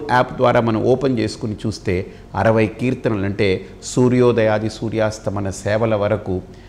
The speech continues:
మనకు వెంకటేశ్వర స్వామికి జరిగేటువంటి సమస్తాన్ని కీర్తనల ద్వారా, దృశ్య శ్రవణ మాధ్యమాలతో అత్యంత రమణీయంగా మనకు అందించారు. వారికి, వారి కుటుంబ సభ్యులకి,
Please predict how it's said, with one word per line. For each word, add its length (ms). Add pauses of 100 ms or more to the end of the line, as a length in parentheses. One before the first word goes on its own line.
(140)
మనకు 300
వెంకటేశ్వర 640
స్వామికి 480
జరిగేటువంటి 560
సమస్తాన్ని 640 (100)
కీర్తనల 480 (120)
ద్వారా, 260 (520)
దృశ్య 440
శ్రవణ 480
మాధ్యమాలతో 800 (100)
అత్యంత 500
రమణీయంగా 680 (520)
మనకు 240
అందించారు. 580 (520)
వారికి, 460 (480)
వారి 220 (100)
కుటుంబ 260
సభ్యులకి, 640